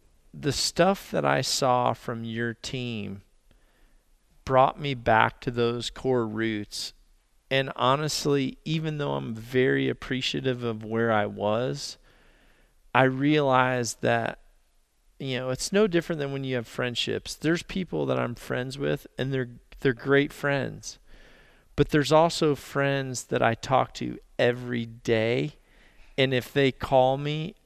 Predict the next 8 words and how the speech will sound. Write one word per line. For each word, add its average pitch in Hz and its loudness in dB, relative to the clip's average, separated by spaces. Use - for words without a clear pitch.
I 131 10
will, 127 0
it 123 0
doesn't, 147 4
if - 0
they 160 6
call 143 2
me, 175 -4